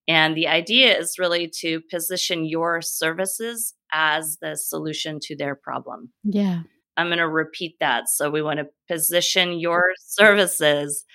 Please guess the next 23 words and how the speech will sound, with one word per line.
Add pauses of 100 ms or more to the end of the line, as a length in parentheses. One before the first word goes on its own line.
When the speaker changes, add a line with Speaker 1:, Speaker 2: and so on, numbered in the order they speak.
(240)
Speaker 1:
as
a
solution
to
their
problem. (520)
And
when
we
do
that,
we
become
the
guide.
We
do
that
through
empathy.
We
do
it